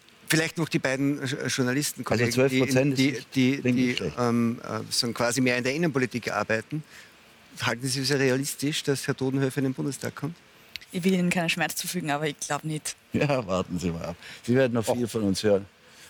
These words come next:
Speaker 4: Also so, wie Sie sich heute dargestellt haben, würde ich mal sagen, äh, haben, na, leider in Österreich, nicht? Aber gut, wird in Deutschland ja wiederholt, ähm, haben Sie vielleicht ein paar Punkte gemacht.
Speaker 2: Aber
Speaker 4: Würde ich nicht für
Speaker 2: Entschuldigung,
Speaker 4: ausgeschlossen
Speaker 2: ich bin
Speaker 4: halten.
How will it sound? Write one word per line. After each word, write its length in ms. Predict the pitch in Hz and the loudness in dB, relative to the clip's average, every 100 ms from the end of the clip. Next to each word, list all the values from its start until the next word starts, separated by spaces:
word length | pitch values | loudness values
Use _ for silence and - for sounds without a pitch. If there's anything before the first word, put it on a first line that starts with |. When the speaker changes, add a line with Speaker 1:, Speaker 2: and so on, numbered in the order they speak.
| - | -6
Speaker 4:
Also 320 | 107 110 107 | -2 0 0
so, 260 | 87 120 135 | 2 2 4
wie 80 | 131 | 2
Sie 120 | 110 | 2
sich 180 | 104 - | -2 2
heute 280 | 117 117 95 | 2 2 0
dargestellt 520 | 101 113 131 143 135 | 2 2 0 0 0
haben, 160 | 139 | -2
würde 120 | 127 123 | -2 -4
ich 60 | |
mal 120 | 127 | -4
sagen, 380 | 117 120 123 131 | 0 2 2 -4
äh, 640 | - - - 120 104 104 110 | -10 -12 -4 -2 -2 -8 -4
haben, 180 | 135 - - - - - | -4 -4 -18 -20 -20 -6
na, 80 | 113 | 0
leider 260 | 104 110 | 2 2
in 100 | 104 | 2
Österreich, 400 | 120 - 101 87 87 | 0 -2 0 0 2
nicht? 260 | 139 156 | -2 0
Aber 160 | 107 117 | 0 2
gut, 200 | 143 - | 2 2
wird 120 | 127 | 0
in 100 | 131 | 2
Deutschland 340 | 127 123 147 | 4 4 2
ja 100 | 120 110 | 0 2
wiederholt, 440 | 107 117 135 139 - - - - | 2 4 4 2 -6 -6 -6 -2
ähm, 340 | 120 113 110 98 _ - - - | 2 2 2 -4 _ -20 -10 -2
haben 220 | 139 147 | 0 0
Sie 80 | 139 | -2
vielleicht 240 | 151 143 - | -2 -2 -4
ein 200 | - - - | -14 -10 -2
paar 120 | 147 | -2
Punkte 320 | - 160 - | 0 -4 -2
gemacht. 300 | 165 165 143 _ | -2 0 -2 _
Speaker 2:
Aber 140 | - 135 | -2 2
Speaker 4:
Würde 100 | 160 | 2
ich 100 | - | 2
nicht 0 | |
für 60 | |
Speaker 2:
Entschuldigung, 280 | 170 175 - | 0 2 2
Speaker 4:
ausgeschlossen 440 | - - - 110 123 | 0 -2 0 0 0
Speaker 2:
ich 40 | |
bin 100 | 101 | 0
Speaker 4:
halten. 300 | 95 98 92 | 0 -2 -8